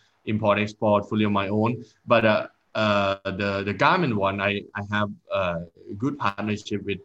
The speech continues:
with two of my best friends, and, and that's worked fine. But that is after a lot of heartache and headache with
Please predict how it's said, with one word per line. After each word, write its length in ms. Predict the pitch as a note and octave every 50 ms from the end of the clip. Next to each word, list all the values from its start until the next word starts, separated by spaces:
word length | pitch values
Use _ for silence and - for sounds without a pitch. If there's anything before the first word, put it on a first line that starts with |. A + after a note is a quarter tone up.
| _ _ _ _ -
with 100 | A2+ -
two 120 | - A#2+
of 60 | G#2+
my 120 | G2 F#2+ F2 E2+ - - _
best 260 | - B2 B2+ - -
friends, 420 | - E2 E2+ F#2+ A2+ C3+ C3 - - _ _ _ _ _ _ -
and, 360 | G#2 G2+ G#2 G#2 G2+ G2+ - -
and 120 | A2+ A2 A2+
that's 220 | D3 D3+ D#3 -
worked 300 | B2+ B2 A#2+ A#2 A#2 A#2+
fine. 360 | D3+ C#3+ C#3+ B2 G2 E2+ - - - _ _ _
But 160 | B2+ A#2+ A2
that 400 | D#3 E3 E3 - E3+ E3+ E3 F3 - _
is 200 | A#2+ A2 A2+ - _
after 440 | B2 B2 C#3 C#3 - - C3+ B2 A#2
a 100 | G2+ G#2
lot 260 | G#2+ G#2+ G#2+ A#2+ B2+
of 200 | C3 B2+ A2+ A2+ A#2+ - _ _
heartache 920 | _ - - - - A2+ A2 A2+ A#2 A2+ - - A2 A2+ A2 A2 A2 G#2+ -
and 220 | G2+ G2 F#2+ F#2
headache 500 | F2 B2 B2 C3 C#3 C3 A#2 A2+ A2+ A2+ G#2
with 260 | G2+ G#2+ A2 G#2+